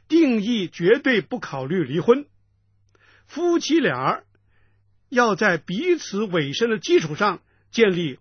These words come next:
婚姻的关系。法利赛人听完主耶稣这一番议论之后，继续把问题挪移到摩西的身上。他们又问：“这样，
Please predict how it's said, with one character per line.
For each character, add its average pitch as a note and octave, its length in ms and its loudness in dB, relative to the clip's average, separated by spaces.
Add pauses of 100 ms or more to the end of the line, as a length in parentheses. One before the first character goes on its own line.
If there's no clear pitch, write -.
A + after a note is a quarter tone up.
婚 G3+ 300 2
姻 E3+ 120 0
的 C#3+ 100 -4
关 C3+ 200 -4
系。 - 200 -10 (1600)
法 D#3+ 180 0
利 G3 100 0
赛 A3+ 140 2
人 G3+ 160 4
听 A#3 240 -4
完 F#3 320 4
主 C3 160 -8
耶 E3 140 -4
稣 F#3+ 160 -4
这 A#3 100 -6
一 A3 100 -4
番 F3+ 300 -2
议 G#3 80 -6
论 F3 200 -2
之 G3 140 -6
后， E3 560 -4 (580)
继 G#3 160 -2
续 E3 200 -2
把 B2+ 200 -4
问 D#3+ 240 -4
题 C3+ 420 -8 (480)
挪 E3 280 0
移 E3 160 -4
到 D#3 300 0
摩 C#3 240 -4
西 F3+ 140 -4
的 D#3 80 -6
身 E3+ 200 -4
上。 D#3 280 -2 (500)
他 D3 120 -4
们 E3 100 0
又 D#3+ 100 0
问 F3 240 0 (720)
：“这 D#4 200 2
样， A3+ 280 4